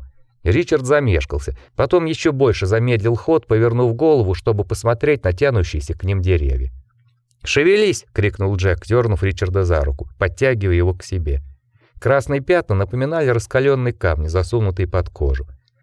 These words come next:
Джек тащил Ричарда за собой, видя, как много корней с ликованием переползли белую разделительную полосу.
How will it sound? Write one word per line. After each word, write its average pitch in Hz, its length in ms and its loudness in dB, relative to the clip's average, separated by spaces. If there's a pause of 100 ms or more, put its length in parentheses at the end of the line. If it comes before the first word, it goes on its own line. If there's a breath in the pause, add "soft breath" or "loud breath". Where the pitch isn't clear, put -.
(180)
Джек 151 320 0
тащил 147 420 0
Ричарда 127 420 0
за 117 120 -2
собой, 98 500 0
видя, 117 260 -2
как 120 200 -2
много 113 300 0
корней 135 380 -2
с - 100 -10
ликованием 123 720 0
переползли 123 580 0
белую 107 380 2
разделительную 92 600 0
полосу. 87 560 -2